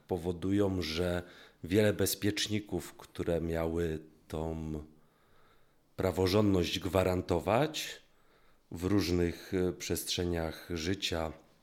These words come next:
publicznego i prywatnego, przestają tą praworządność i prawa obywateli chronić i tam na braki praworządności można powiedzieć, że Polska zaczyna cierpieć.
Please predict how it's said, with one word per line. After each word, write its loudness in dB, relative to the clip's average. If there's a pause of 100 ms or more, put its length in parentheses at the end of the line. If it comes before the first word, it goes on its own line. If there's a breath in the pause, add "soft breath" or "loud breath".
(380)
publicznego 0
i 0
prywatnego, 0 (680 loud breath)
przestają 2
tą -2
praworządność 0
i -4
prawa 0
obywateli -2
chronić 0
i -2
tam -4 (680 loud breath)
na 0
braki -2
praworządności -4
można -4
powiedzieć, -6
że -6
Polska -8
zaczyna -8
cierpieć. -16